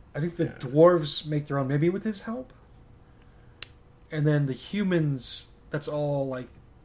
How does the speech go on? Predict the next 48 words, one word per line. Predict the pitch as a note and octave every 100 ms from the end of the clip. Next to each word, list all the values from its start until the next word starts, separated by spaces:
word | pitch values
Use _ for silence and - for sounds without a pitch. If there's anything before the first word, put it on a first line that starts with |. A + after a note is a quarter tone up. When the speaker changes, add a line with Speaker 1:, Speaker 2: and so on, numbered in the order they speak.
| -
Speaker 1:
Sauron, | - - B2+ A#2+ A2+ F#2+ F2 - - - C3+
and | A#2
the |
humans | G#2+ A#2 A2+ -
make | A2+
Speaker 2:
Okay. | E2
Speaker 1:
their | - - - - - - - - - - A#2+
own. | A2+ G#2+
Um, | G#2 G#2 G#2+ - - - - - -
and | D#3
so |
that's | F#3+ G3+
why |
the | E3+
Speaker 2:
I | A2
guess | C#3+
we'll | E3+
Speaker 1:
elves. | D#3+
Speaker 2:
find | C3+ D#3+
out. | - -
Speaker 1:
So | - D3+
the | -
elven. | G3+ G3+ G#3 -
So | F3+ D3+
just | - - - - - - C#3 - - - -
for | C3+ B2 A#2 -
more | C3+ A#2+
lore, | A2+ A#2 A#2 A#2
the | A#2+ A#2+ A2+ - - - - -
Speaker 2:
Well, | D3
Speaker 1:
the | C#3+
Speaker 2:
also, | F#3 A3
Speaker 1:
elven |
Speaker 2:
maybe | F#3 F3
if |
Speaker 1:
ones | E3
Speaker 2:
these | A#3+
are | C4
book | - F#3
spoilers, | - F#3 F3 F3 C3+
maybe | D3 C#3
we | C#3
shouldn't | - B2+ A2+
spoil | - A2+ A2
it | A2
too. | G#2 G#2 G2+
For | G2 F#2+ F#2 - - - - - -
Speaker 1:
Um, | G#3+ A3 A3 A3 A3